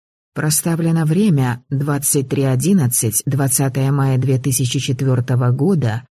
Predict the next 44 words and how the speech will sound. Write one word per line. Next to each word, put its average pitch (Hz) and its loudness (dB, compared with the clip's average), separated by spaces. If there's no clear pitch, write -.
но, 165 2
по-видимому, 135 2
это 147 0
из-за 147 2
того, 147 -2
что 151 -2
я 147 0
открыла 143 -2
файл 185 -2
и 147 0
перед 165 2
закрытием 160 0
по 135 -2
привычке 135 0
нажала 131 2
"Сохранить". 127 0
В 151 -4
мае 185 2
я 180 2
никаких 180 0
изменений 147 2
в 139 -6
файл 147 -2
не 147 2
вносила, 143 0
я 147 -2
не 180 2
вносила 180 0
никаких 143 0
изменений 147 2
в 135 -6
файл 139 -2
с 131 0
тех 139 -2
пор, 202 -2
как 139 -4
написала 143 0
эти 139 0
слова 139 0
в 143 0
январе 139 2
две 139 2
тысячи 139 -2
четвертого, 127 -2